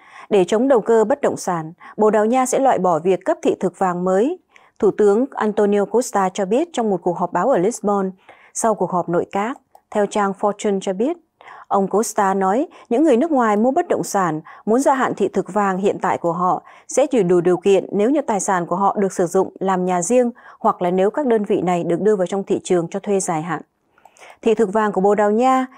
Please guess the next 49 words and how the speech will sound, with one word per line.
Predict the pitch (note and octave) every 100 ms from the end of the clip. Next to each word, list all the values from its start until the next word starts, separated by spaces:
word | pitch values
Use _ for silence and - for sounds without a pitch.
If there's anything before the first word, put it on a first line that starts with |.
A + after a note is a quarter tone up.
| -
đã | - B3+
được | C4 -
hình | F#3+ F3+
thành | G3 F3+
từ | E3
một | F3+ E3
thập | F#3+ F#3+
niên | G#3 G3+
trước | C4 E4 - - -
để | F#3 E3
dành | F#3+ F#3
cho | F3
các | G3 C#4+
công | A#3 G#3
dân | A3 G3+
không | A#3 G#3+
thuộc | G#3 E3+
về | E3+
Liên | F3 G3
minh | G3 G3
Âu | F#3+
Châu. | - G#3 F#3 _ _ _ _ - - -
Chương | D#4 C#4+
trình | B3
này | G#3 G3
được | F#3+
xem | - B3+ B3+
như | B3
là | F#3
một | F#3 -
phần | G3+ F#3
ở | -
trong | E3 A3+
nỗ | G#3+
lực | A#3+ B3 -
khắc | D4 -
phục | C4 -
tình | F3+
hình | F3+ E3+
tài | F3 F3
chính | G3 A3
công | B3+ A#3 G#3
vốn | G#3 A3+
yếu | A3+
kém | A3+ G#3+ C4+
của |
đất | F#3+ A#3
nước | A#3+ B3
này. | F#3+ D#3+